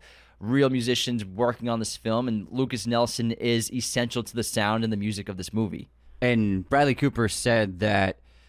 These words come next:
Speaker 2: he just, he, he was inspired to cast Lady Gaga 'cause he was at a private party, some, some, like, hotshot party,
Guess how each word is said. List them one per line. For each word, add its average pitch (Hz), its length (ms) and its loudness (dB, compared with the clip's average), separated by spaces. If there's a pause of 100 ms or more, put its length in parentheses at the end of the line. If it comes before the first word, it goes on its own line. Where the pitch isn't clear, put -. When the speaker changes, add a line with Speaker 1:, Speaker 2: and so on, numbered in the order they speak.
(340)
Speaker 2:
he 131 160 2
just, 113 300 -6
he, 123 300 0
he 123 280 2
was 120 180 2
inspired 127 480 0
to - 60 -10
cast 127 340 0
Lady 117 220 0
Gaga 107 400 2
'cause 98 240 -2
he 101 140 -2
was 107 180 2
at 107 120 4
a 98 60 4
private 113 480 0
party, 104 520 2 (760)
some, 107 360 -2
some, 107 220 -2
like, 92 220 2
hotshot - 500 -2
party, 101 500 0